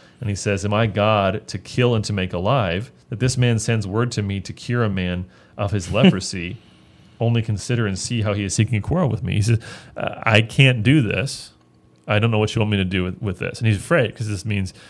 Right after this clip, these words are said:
Speaker 1: he's been put in a position where he is gonna fail.
Speaker 2: Mm-hmm.
Speaker 1: And so verse eight, when Elisha heard the man of God had, um, when Elisha, the man of God, heard the king of Israel had torn his clothes, he sent to the king saying, "Why have you torn your clothes?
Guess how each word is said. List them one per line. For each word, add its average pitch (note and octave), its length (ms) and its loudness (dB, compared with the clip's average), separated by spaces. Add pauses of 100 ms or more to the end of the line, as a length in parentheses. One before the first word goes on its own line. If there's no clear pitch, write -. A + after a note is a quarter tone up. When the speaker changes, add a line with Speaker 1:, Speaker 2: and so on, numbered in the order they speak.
(160)
Speaker 1:
he's A#2+ 180 0
been A2 120 0
put A2 100 0
in G2 60 0
a G2 40 -6
position G2+ 320 -4
where G2 120 -4
he G2+ 280 -6 (240)
is A2+ 140 -8
gonna F#2+ 240 -4 (200)
fail. - 560 -4
Speaker 2:
Mm-hmm. F#2+ 280 0 (720)
Speaker 1:
And A2+ 180 0
so A2+ 120 2
verse A2 280 2
eight, G#2+ 320 0 (300)
when A2+ 120 2
Elisha G#2 400 4
heard A2 280 2
the G#2 60 -2
man G#2 180 0
of G2 80 -4
God G#2 360 0 (320)
had, G#2+ 220 -8
um, G2 380 -8 (320)
when B2+ 160 2
Elisha, B2 240 4
the A2 120 0
man A2 180 4
of F#2 100 0
God, G2 380 4 (200)
heard C3 380 4
the A2+ 60 -4
king A2 140 -2
of F#2+ 120 0
Israel G2+ 260 0
had F#2 140 -4
torn G#2+ 180 -2
his E2 140 -4
clothes, F#2+ 500 0 (260)
he - 140 -2
sent A2+ 280 0
to G#2+ 60 -4
the F#2+ 100 -4
king F#2+ 280 -4
saying, F2+ 380 -6
"Why F#2 180 -2
have A2+ 160 2
you G#2+ 80 -2
torn G2+ 240 -4
your G#2+ 80 -4
clothes? F#2+ 480 -6